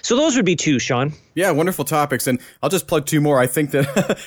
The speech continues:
Speaker 2: <laughs> I think that the John David Mann interview you recently had was fantastic. Uh, for those who don't know, he's the au-, author of the Go Giver book series, or co-author of the
Speaker 1: Mm-hmm.
Speaker 2: Go Giver book series. It turns out he's also a composer. But anyways, check that one out. I'll link to it in the show notes.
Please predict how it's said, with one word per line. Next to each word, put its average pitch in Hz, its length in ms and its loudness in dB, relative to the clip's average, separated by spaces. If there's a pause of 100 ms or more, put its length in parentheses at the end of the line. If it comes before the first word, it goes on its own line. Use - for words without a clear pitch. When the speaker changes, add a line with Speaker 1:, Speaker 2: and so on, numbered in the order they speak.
Speaker 2:
<laughs> - 60 -20
I 156 40 -2
think 202 180 -2
that 185 100 -4
the 170 80 0
John 151 340 0
David 151 300 0
Mann 123 320 0
interview 156 400 -4
you 147 120 -2
recently 147 380 -2
had 151 280 0
was 110 200 -4
fantastic. 117 760 -4
Uh, 107 160 -2
for 123 100 -8
those 120 180 0
who 117 60 -8
don't 113 180 -4
know, 113 200 0
he's 117 160 -4
the 113 140 -4
au-, 110 200 0 (120)
author 113 280 -4
of 101 80 -8
the 98 80 -10
Go 117 300 -2
Giver 104 300 -6
book 95 300 -8
series, 101 380 -8
or 98 60 -8
co-author 107 480 -4
of 98 120 -8
the 110 140 -6 (160)
Speaker 1:
Mm-hmm. 139 360 -4
Speaker 2:
Go 127 220 0
Giver 127 240 -2
book 117 180 -2
series. 139 300 -2
It 151 60 -8
turns 151 200 0
out 135 80 0
he's 127 180 -2
also 131 260 0
a 120 40 -6
composer. 120 520 -4
But 135 160 0
anyways, 151 280 2
check - 240 -6
that 147 140 0
one 135 120 0
out. 175 160 0
I'll 135 100 0
link 131 200 -2
to 135 100 -4
it - 20 -4
in - 60 -8
the 113 60 -4
show 135 220 -4
notes. 117 280 -2